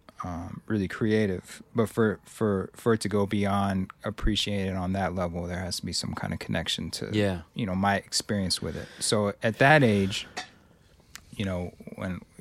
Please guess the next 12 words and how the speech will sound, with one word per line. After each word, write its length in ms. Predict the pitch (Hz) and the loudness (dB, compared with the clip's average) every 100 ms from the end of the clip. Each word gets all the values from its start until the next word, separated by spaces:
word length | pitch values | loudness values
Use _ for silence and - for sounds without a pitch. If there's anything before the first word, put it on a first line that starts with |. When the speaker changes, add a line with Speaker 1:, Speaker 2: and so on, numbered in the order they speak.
| - - 185 - _ _ _ _ _ _ _ _ - | -18 -16 -18 -20 _ _ _ _ _ _ _ _ -6
Speaker 1:
these 180 | 113 104 | -2 0
songs 520 | - 110 104 101 101 | 2 4 4 4 2
and 100 | 101 | 0
these 180 | 98 95 | 0 0
videos 680 | 104 117 117 107 101 101 98 | 2 4 6 6 6 4 2
and 120 | 98 | 0
listening 300 | 104 104 104 98 | 0 2 0 0
to 100 | 101 | -2
'em 80 | |
with 120 | 95 95 | -2 -4
your 120 | 90 | -6
friends 760 | - 104 101 101 98 101 - | -2 2 4 4 2 0 -2